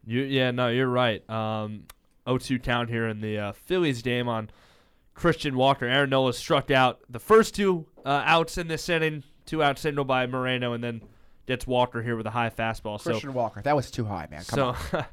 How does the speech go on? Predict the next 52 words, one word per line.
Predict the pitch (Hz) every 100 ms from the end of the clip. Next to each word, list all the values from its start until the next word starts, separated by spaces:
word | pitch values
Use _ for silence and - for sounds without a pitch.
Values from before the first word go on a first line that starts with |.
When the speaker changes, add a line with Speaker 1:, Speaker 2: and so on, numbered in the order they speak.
| -
Speaker 1:
<laughs> | - -
that | 139
one | 165 165
was, | 143 131
yeah, | 131 123
probably | 123 139 127
a |
foot | 120 - 139 123 127
upstairs. | 120 - - 123 117
But | 104 117
Nola | 123 143 151
strikes | 139 - 147 139
out | 147 113
the | 127
side | - 151 151 139 -
in | 151
the | 151
top | - 156 131
of |
the | 127
first. | - 143 120
Phillies | - 143 139
coming | - 131
to | 120
bat | 113 123 123
after, | 117 123 - 120
uh, | 117
the | 113
commercial | 113 117 117 120 117
break. | 107 113 107 -
But | 113 -
Speaker 2:
But, | 151 123 -
you | 139
know, | 135 127 -
Aaron, | 135 139
we're | 127 185
gonna | 220
talk | 165 156 139
more | 123 123
football. | - 185 131 117 110 107 - _ -
Speaker 1:
Oh, | 127
we | 127 143
are. | 127 107
Speaker 2:
Tomorrow | - 147 156 190 202 165 147
on | 123 131 131
Third | - 151
and | 147 139
Long, | 151 156
we | 147 175
will | 175
have | 156 147 -
a | 139 127